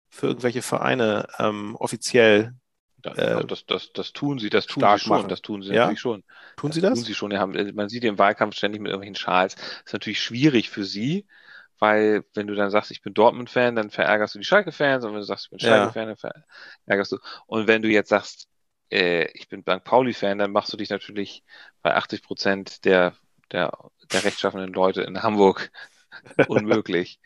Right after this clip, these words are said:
Speaker 2: So.
Speaker 1: <laughs>
Speaker 2: Nein, das, ja, ja,
Speaker 1: Mm,
Speaker 2: genau.
Speaker 1: ja. Wie war das
Speaker 2: Äh,
Speaker 1: noch mit dem, mit
Speaker 2: ich
Speaker 1: dem
Speaker 2: würde
Speaker 1: meist-, mit dem,
Speaker 2: sagen
Speaker 1: einem, einem dem, der meist nicht gemochtesten Vereine Deutschlands? Da hatten wir doch so eine Statistik neulich.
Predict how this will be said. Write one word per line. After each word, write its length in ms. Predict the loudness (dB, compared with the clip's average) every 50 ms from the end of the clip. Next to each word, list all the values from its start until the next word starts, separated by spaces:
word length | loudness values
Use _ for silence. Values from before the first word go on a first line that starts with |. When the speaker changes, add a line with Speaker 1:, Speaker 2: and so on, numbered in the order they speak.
| -18 -18 -14 -6 -4
Speaker 2:
So. 260 | -2 2 2 2 0 0 -4 -12 -16 -18 -20 _ _
Speaker 1:
<laughs> 680 | -4 -2 -2 2 2 2 0 2 0 -2 -2 -2 -8 -14 _ _ _ -10 -8 -6 -4 -4 -4 -6 -6 -8 -10 -12 -12 -14 -16 -20 -20 _ -20 -20 -20 -20 -18
Speaker 2:
Nein, 600 | -18 -14 -10 -8 -6 -6 -6 -8 -8 -12 -16 -20 _ _ -6
das, 720 | -6 -4 -4 -6 -10 -12 -12 -12 -12 -14 -14 -14 -16 -16 -18 -16
ja, 160 | -14 -12 -10 -8
ja, 140 | -6 -6 -6
Speaker 1:
Mm, 120 | -6 -6
Speaker 2:
genau. 280 | -6 -6 -6 -6 -4 -4
Speaker 1:
ja. 240 | -2 0 0 -2 -4 -6 -4
Wie 120 | 0 4 4
war 120 | 6 4
das 100 | 4 4
Speaker 2:
Äh, 20 | 4
Speaker 1:
noch 100 | 4 4
mit 120 | 4 2
dem, 140 | 2 -2 -2 0
mit 120 | 2 4
Speaker 2:
ich 60 | 4
Speaker 1:
dem 80 | 6 6
Speaker 2:
würde 0 |
Speaker 1:
meist-, 280 | 6 6 6 6 6
mit 120 | 6 6 8
dem, 120 | 6 4
Speaker 2:
sagen 160 | 2 0 2
Speaker 1:
einem, 180 | 2 2 4 4
einem 200 | 2 2 2 2
dem, 260 | 0 0 0 -2 4
der 140 | 6 6 8
meist 460 | 8 6 6 6 4 2 0 -4 -2
nicht 300 | 0 0 0 -2 -6 -8
gemochtesten 600 | -6 0 2 2 0 0 -2 -6 -6 -6 -8 -10 -8
Vereine 440 | -4 -4 -2 0 0 0 0 0
Deutschlands? 580 | 0 0 0 -2 -2 -4 -6 -6 -6 -6 -8 -10
Da 160 | -8 -6 -6
hatten 160 | -6 -6 -6
wir 60 | -6 -6
doch 80 | -6
so 100 | -6 -6
eine 60 | -8
Statistik 520 | -2 -2 -2 0 0 -2 -4 -4 -6 -6 -2
neulich. 300 | -2 -2 -2 -2 -6